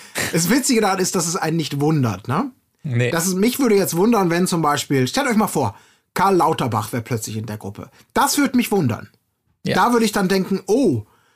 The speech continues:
Speaker 1: okay, jetzt gerät vielleicht mein sicher geglaubtes Ding auch ins Wanken. Aber wenn jetzt die, keine Ahnung, Nena als nächstes, äh, da am Start ist oder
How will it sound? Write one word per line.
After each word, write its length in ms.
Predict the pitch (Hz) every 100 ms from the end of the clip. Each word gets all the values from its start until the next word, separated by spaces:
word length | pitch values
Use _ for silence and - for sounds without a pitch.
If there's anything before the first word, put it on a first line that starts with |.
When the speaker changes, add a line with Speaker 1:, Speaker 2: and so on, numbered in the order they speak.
| _ _
Speaker 1:
okay, 680 | 156 147 - 135 143 277 262 -
jetzt 340 | 160 214 - -
gerät 380 | 165 170 170 196
vielleicht 320 | 185 170 170
mein 160 | 180 151
sicher 240 | 170 175
geglaubtes 560 | 151 143 160 151 - 127
Ding 160 | 156
auch 180 | 139 123
ins 160 | 131 110
Wanken. 320 | 117 117 110
Aber 200 | 160 170
wenn 100 | 190
jetzt 180 | 208 -
die, 140 | 180
keine 260 | 135 175 185
Ahnung, 200 | 156 120
Nena 400 | 117 170 196 123
als 240 | 107 123 -
nächstes, 580 | 123 120 - 101 - - _ _ -
äh, 260 | 139 123
da 140 | 131 135
am 120 | 131
Start 360 | 127 135 113 -
ist 260 | 107 - - -
oder 120 | 160